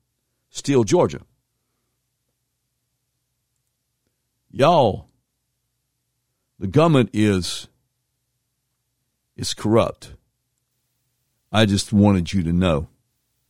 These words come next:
The government is corrupt. Now,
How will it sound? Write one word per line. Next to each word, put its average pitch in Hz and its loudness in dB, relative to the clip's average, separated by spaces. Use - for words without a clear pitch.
The 95 -16
government 104 0
is 117 4
corrupt. - -8
Now, 151 2